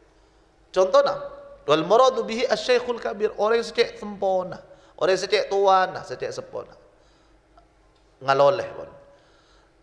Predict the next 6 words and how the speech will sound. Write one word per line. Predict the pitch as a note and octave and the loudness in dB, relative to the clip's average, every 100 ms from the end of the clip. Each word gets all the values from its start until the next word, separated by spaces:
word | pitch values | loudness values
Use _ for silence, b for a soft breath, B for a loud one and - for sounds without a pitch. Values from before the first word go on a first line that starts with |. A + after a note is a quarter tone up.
| _ _ - | _ _ 0
Alladzi | E3+ F#3+ G3 C4+ B3 | 2 4 4 2 -6
zala | G3+ A#3+ G#3+ G3 F#3 | 2 2 4 4 2
aqluhu, | - D3+ G#2 G#2 - | -2 -10 -10 -14 -16
seakal | - D#3+ E3+ E3 E3 E3 | -6 0 2 2 0 -2
nikah | D3+ D#3+ E3 - - | -2 -4 -6 -8 -8
elang, | D3+ C3 A2+ G2+ | -2 -2 -2 -8